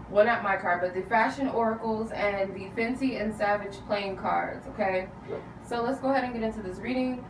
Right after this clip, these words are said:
starting with the self-love, self-care, the Star, and the Queen of Swords. So the Queen of Swords and the Star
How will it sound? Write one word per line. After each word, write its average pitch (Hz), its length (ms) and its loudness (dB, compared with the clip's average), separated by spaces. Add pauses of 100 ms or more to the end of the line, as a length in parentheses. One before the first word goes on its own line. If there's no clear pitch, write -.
(380)
starting 240 360 4
with 220 120 -2
the 202 120 -4
self-love, 220 480 2
self-care, 185 760 -2 (600)
the 190 80 -6
Star, 240 540 2
and 214 180 -2
the 185 60 -2
Queen 220 320 -4
of - 120 -6
Swords. 180 760 -4 (1600)
So 214 80 -4
the 208 80 -6
Queen 339 240 -4
of 381 80 -2
Swords 254 320 0
and 208 180 -4
the 180 80 -2
Star 202 760 2